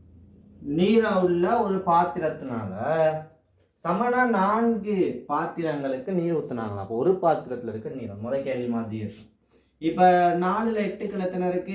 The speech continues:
எட்டு போயிடும், ரெண்டு. ரெண்டு லிட்டர். ஒன்பதுல நாலுக்கள் எத்தனை இருக்கு? ரெண்டு. எட்டு போயிடும், ரெண்டு. மிகுதி ஒண்ணு. பதினாறுல நாலு. இப்ப என்ன நடக்கும்? இந்த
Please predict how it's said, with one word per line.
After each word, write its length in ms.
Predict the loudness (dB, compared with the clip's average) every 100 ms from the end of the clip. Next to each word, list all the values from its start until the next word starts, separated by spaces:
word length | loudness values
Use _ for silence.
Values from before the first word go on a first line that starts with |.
| -6
எட்டு 200 | -6 -8 -4
போயிடும், 280 | -2 -2 -2
ரெண்டு. 260 | -2 -4 -10 -18 _ _ _ _ _ _ _ _ _ -16 -12
ரெண்டு 200 | -8 -6 -6
லிட்டர். 300 | -10 -16 -20 _ _ _ _ _ _ _ -2
ஒன்பதுல 540 | 2 2 4 2 2 0 0
நாலுக்கள் 380 | -2 -4 -4 -4
எத்தனை 220 | -2 -2
இருக்கு? 220 | -2 -4 -2
ரெண்டு. 220 | -2 -2 -4 -6
எட்டு 180 | -8 -10
போயிடும், 380 | -8 -6 -4 -4 -8 -20 -20 _ _ _ _ _ _ _ _ -8
ரெண்டு. 280 | -4 -4 -4 -6
மிகுதி 360 | -6 -6 -4 -2 0
ஒண்ணு. 220 | -2 -6 -10 -16 _ _ _ _
பதினாறுல 600 | 0 2 2 2 2 4 2 0 -6 -14 _ _ _ _ _ -12
நாலு. 340 | -8 -6 -8 -12 -18 _ _ _ _ _
இப்ப 140 | -6 -2
என்ன 120 | 0
நடக்கும்? 340 | 0 0 -6 -10 -16
இந்த 120 | -14